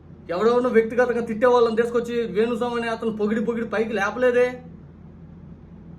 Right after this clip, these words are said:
ఇవన్నీ చేయలేదు కదా. మరి జర్నలిస్ట్గా ఆయనకు తేడా ఏంటి? వాస్తవానికి అన్ని వేణుస్వామి కాదు చేయాల్సింది, ఈ, ఇవన్నీ బాధ్యతలు జర్నలిస్ట్.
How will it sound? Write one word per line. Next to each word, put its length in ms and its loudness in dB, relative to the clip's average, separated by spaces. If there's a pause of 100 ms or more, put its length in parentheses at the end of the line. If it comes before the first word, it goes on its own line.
ఇవన్నీ 260 2
చేయలేదు 340 6
కదా. 180 2 (840)
మరి 180 -4
జర్నలిస్ట్గా 460 0
ఆయనకు 200 0
తేడా 300 4
ఏంటి? 200 -2 (2000)
వాస్తవానికి 580 4
అన్ని 240 4
వేణుస్వామి 420 4
కాదు 180 0
చేయాల్సింది, 460 4
ఈ, 40 0 (280)
ఇవన్నీ 240 6 (100)
బాధ్యతలు 440 0 (100)
జర్నలిస్ట్. 380 -6